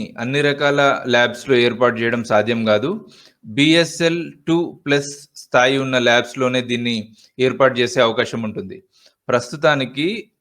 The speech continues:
మన దగ్గర ఇండియాలో నేషనల్ సెంటర్ ఫర్ డిసీజ్ కంట్రోల్, ఢిల్లీలో ఉన్నటువంటి ఎన్సీడీసీలో దీనిని ఏర్పాటు చేశారు. కోవిడ్ నైన్టీన్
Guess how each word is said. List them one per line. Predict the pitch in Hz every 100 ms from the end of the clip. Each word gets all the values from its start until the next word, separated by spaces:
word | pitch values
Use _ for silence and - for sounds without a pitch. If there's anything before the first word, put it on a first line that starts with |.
| -
మన | 120 131
దగ్గర | 135 123 127 156
ఇండియాలో | 131 131 131 123 160 254 - _ _ _
నేషనల్ | 117 117 135 - 165 156
సెంటర్ | - 131 127 143 139 135
ఫర్ | 139 139 123
డిసీజ్ | 120 120 135 123 -
కంట్రోల్, | 117 110 113 98 87 104
ఢిల్లీలో | 117 131 139 131
ఉన్నటువంటి | 123 123 110 113 110 160 277 - _ _ -
ఎన్సీడీసీలో | 117 135 - 151 135 127 127 127 135 190 - 120
దీనిని | 120 123 135
ఏర్పాటు | 127 117 117 110
చేశారు. | 104 107 98 - -
కోవిడ్ | 151 151 175 156
నైన్టీన్ | 131 143 147 160